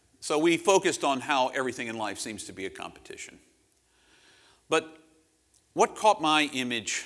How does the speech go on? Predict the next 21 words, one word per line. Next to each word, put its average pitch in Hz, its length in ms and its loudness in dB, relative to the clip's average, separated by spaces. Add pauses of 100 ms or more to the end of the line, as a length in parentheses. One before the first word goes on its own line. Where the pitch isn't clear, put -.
(140)
this 123 260 -6
week 123 300 -6
as 110 140 -4
I 107 60 -6
tried 143 260 -8
to 120 60 -14
think 127 200 -8
about 104 220 -4
how 127 260 -8
we're 117 400 -6
a 104 140 -10
resurrection 113 800 -6
people 156 520 -12 (380)
is 135 200 0
that 147 200 -2
we 151 180 0
are 170 100 0
meant 147 580 -4
to 131 120 -6
live 117 560 -2
like 107 280 -4